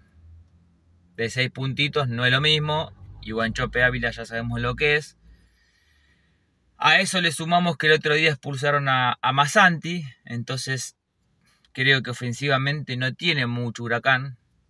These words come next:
y si Gimnasia se acopla con esto, con esta línea que estaba hablando yo recién,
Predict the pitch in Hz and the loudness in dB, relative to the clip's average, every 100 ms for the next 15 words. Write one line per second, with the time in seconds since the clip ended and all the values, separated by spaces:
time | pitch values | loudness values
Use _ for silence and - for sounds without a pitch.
0 | _ 95 104 101 113 127 123 113 117 104 | _ -14 -12 -8 -2 0 0 0 0 0
1 | 135 113 110 104 113 117 113 104 101 - | -2 0 -4 -4 -6 -6 -8 -8 -10 -16
2 | _ _ _ _ - 113 120 113 127 117 | _ _ _ _ -10 -8 -4 -2 0 -2
3 | 107 104 120 113 113 117 113 123 127 139 | -2 -2 2 2 2 -4 -4 -4 -4 -2
4 | 139 147 | -2 -2